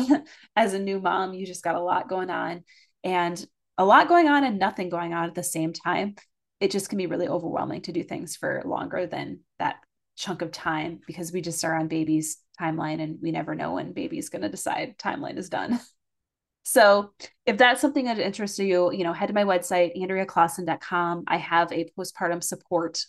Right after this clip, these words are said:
link, and, um, you can find out more information about working with me in person if you are local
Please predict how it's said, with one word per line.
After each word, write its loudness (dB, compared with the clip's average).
link, -8
and, -2
um, -2
you -10
can -8
find -2
out -2
more -2
information -6
about -2
working 0
with -4
me -2
in -2
person -2
if -8
you -2
are 0
local -4